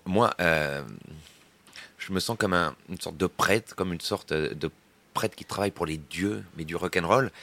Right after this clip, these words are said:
C'est-à-dire qu'effectivement, tu vois parfois des gens un peu mornes, des gens un peu tristes, ou des gens qui ont envie de faire la fête. Moi, je me suis donné la mission, euh, c'est pour ça que je vais sur scène, je prends un micro, je leur parle. Euh, je retrouve surtout ça avec mes karaokés.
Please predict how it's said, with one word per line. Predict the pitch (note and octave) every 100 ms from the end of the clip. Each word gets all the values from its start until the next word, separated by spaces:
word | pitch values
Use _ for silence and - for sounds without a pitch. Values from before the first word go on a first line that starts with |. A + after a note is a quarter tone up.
| - - -
C'est-à-dire | - - F#2 G2
qu'effectivement, | A2+ A#2 A2 B2
tu | G2
vois | G2
parfois | F#2 -
des | F2+ E2
gens | D#2 F2+
un | D#2
peu | D2+
mornes, | C#2 E2+ G#2 F#2+ D#2+
des | D#2
gens | D#2 D#2
un | C#2
peu | -
tristes, | - G#2 F#2
ou |
des | D#2
gens | E2+
qui | D#2
ont | D2+
envie | C#2+
de |
faire | - C#2
la |
fête. | C#2 B2 - - - -
Moi, | E2 G#2+
je | D2+
me | D2+ D2
suis | - -
donné | D#2 F2+
la | D#2
mission, | D2 F2+ F#2+ - A#2+ A#2+
euh, | E2 D#2 C#2+ - - - -
c'est | -
pour | -
ça | - G2+
que | D2+ D2 -
je | C#2
vais | C#2+
sur | -
scène, | - G2+
je | F#2+
prends | - D2
un |
micro, | C2+ C#2 - G#2+
je | -
leur | -
parle. | - G#2 G#2+ -
Euh, | D2+ D2 - - - - - - - - _ -
je | D#2+
retrouve | - - E2
surtout | - -
ça | G#2+
avec | G#2+ F2
mes | F2
karaokés. | - E2 F2 F2+ - D#2 - F2 - F2